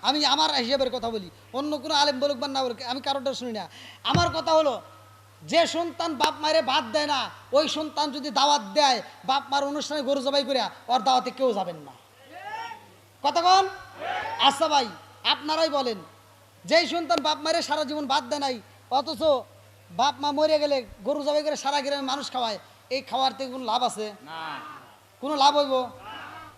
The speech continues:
Speaker 1: তোর বাপ মা আরো কষ্ট পায়। কেন? আমি বলি, তুই যেই টাকা খরচ করে এত বড় একটা অনুষ্ঠান করছস, এই টাকা দিয়ে যদি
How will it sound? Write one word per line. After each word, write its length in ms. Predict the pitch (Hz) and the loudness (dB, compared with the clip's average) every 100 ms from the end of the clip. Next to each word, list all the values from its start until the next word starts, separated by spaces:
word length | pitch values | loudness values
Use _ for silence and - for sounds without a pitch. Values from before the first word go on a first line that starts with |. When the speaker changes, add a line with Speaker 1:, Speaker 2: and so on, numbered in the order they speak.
| - - _ - - - - _ - - - | -20 -20 _ -20 -20 -20 -20 _ -20 -14 -4
Speaker 1:
তোর 160 | 254 | -2
বাপ 240 | 226 233 208 | 0 -2 -2
মা 120 | 220 | -4
আরো 160 | 220 226 | -4 -6
কষ্ট 260 | 214 - 185 | -10 -12 -16
পায়। 140 | 147 127 - - - - - - - _ - _ - - - - - - - - | -18 -20 -20 -20 -20 -20 -20 -20 -20 _ -20 _ -20 -20 -20 -20 -20 -20 -20 -10
কেন? 160 | 254 294 339 349 - | -2 0 0 -2 -6
আমি 180 | 208 247 | -6 -6
বলি, 240 | 196 170 135 - - - - _ - - - | -6 -10 -14 -20 -20 -20 -20 _ -20 -20 -10
তুই 160 | 294 277 | -6 -2
যেই 260 | 220 330 | 0 0
টাকা 240 | 320 311 262 | 2 2 2
খরচ 340 | 254 277 - | 0 -2 -2
করে 160 | 262 233 170 - | 0 0 -2 -4
এত 340 | 208 220 254 | 0 2 2
বড় 160 | 262 262 | 0 -4
একটা 140 | 254 | -2
অনুষ্ঠান 360 | 277 254 - 269 | -4 -4 -6 -6
করছস, 520 | 247 214 269 285 - - - - - _ - 1077 - - _ _ _ _ - - _ _ - | -6 -6 -4 -4 -6 -16 -20 -20 -20 _ -20 -20 -20 -20 _ _ _ _ -20 -20 _ _ 2
এই 300 | 302 381 392 | 6 6 4
টাকা 380 | - 339 294 | 2 2 4
দিয়ে 180 | 311 311 | 2 2
যদি 180 | 294 294 | -2 -4